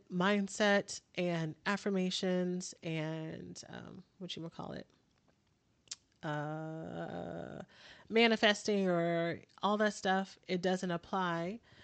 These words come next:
Um, even some body work exercises when it comes to imagining your higher self and all those things and trying to connect there, none of that stuff applies because the trauma and the impact of that and the impact of those stories and the impact of the shame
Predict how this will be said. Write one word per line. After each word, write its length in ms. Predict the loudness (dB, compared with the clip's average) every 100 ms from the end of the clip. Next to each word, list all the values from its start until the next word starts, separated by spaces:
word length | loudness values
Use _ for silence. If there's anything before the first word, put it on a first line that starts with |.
| -20 -4
Um, 180 | -2 0
even 240 | -2 -2 0
some 180 | -2
body 280 | 0 0 0
work 240 | 0 0 -2
exercises 840 | -4 -6 -2 -2 -2 -2 -2 -4
when 120 | -4
it 100 | -4
comes 340 | -4 -6 -4 -6
to 580 | -4 -2 -2 -2 -4 -10 -18 -20 -6
imagining 500 | 0 4 4 2 0
your 140 | 0
higher 340 | 0 0 0 0
self 420 | -2 0 0 -2
and 120 | -8
all 220 | -2 -2
those 180 | 0 -2
things 240 | -2 -4 -2
and 140 | -4
trying 280 | -2 -2 0
to 120 | -6
connect 360 | -6 -4 -4 -4
there, 200 | -4 -4
none 240 | -2 -2
of 80 | 0
that 140 | 0
stuff 260 | -2 -6 -4
applies 560 | -8 -4 0 0 0 -2
because 380 | -8 -4 -6
the 100 | -6
trauma 540 | -10 -4 -4 -2 -4 -6 -16 -20 -20 -20 -4
and 100 | -2
the 180 | 0 -2
impact 400 | -2 0 -2 -2
of 80 | 0
that 320 | 2 2 -2
and 120 | -4 -6
the 100 | -6
impact 340 | -4 -4 -4
of 60 | -4
those 160 | -4
stories 540 | -4 0 0 2 0 -4
and 100 | -6
the 100 | -6
impact 360 | -6 -6 -6
of 100 | -8
the 60 | -6
shame 480 | -4 -2 -2 -4